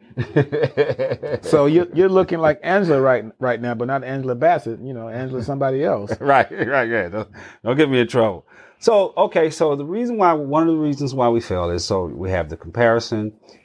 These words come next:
Speaker 1: we have the not being honest, and you have the micromanagement of your trainer.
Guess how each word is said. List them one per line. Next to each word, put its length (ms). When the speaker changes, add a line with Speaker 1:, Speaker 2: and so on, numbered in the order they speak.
Speaker 1:
we 180
have 300
the 100
not 460
being 340
honest, 520
and 160
you 100
have 200
the 80
micromanagement 1040
of 480
your 680
trainer. 480